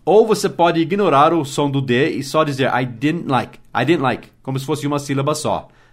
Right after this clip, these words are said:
I didn't like foi como eu disse no começo, tá? Esse é o inglês informal do dia a dia. I didn't like the movie. I didn't like.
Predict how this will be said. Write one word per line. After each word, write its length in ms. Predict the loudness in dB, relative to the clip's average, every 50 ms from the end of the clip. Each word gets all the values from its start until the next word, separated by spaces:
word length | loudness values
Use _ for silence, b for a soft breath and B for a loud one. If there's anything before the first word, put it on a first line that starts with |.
| b b
I 80 | 0
didn't 180 | 2 2 2 2
like 320 | 0 0 0 -2 -8 -14 _ _ _ _ _ _ _ _ -20 -20 -20 -20 _
foi 180 | _ -6 -6 -4
como 180 | -2 -2 0
eu 40 | 0
disse 240 | 0 0 -2 -2 -4
no 100 | -6 -4
começo, 480 | -4 -2 -2 0 -2 -2 -4 -8 -18 -20 -20 _ _
tá? 220 | -8 -6 -4 -4
Esse 200 | -4 -6 -6 -6
é 40 | -6
o 60 | -4
inglês 560 | -4 -4 -4 -4 -2 -2 -2 -4 -6 -10 -14 -18 _ _ _ -14 -10
informal 540 | -8 -8 -6 -4 -4 -2 0 0 0 0 0
do 100 | -2 -4
dia 160 | -4 -4 -4
a 20 |
dia. 320 | -4 -4 -6 -8 -8 -10 -14 b b b b
I 60 | b
didn't 160 | 0 0 2
like 180 | 2 0 0 0
the 60 | -2
movie. 380 | -2 -2 -2 -2 -2 -4 -6 -8 -8 -4
I 100 | 0 2
didn't 160 | 4 4 4
like. 200 | 2 0 -2 -2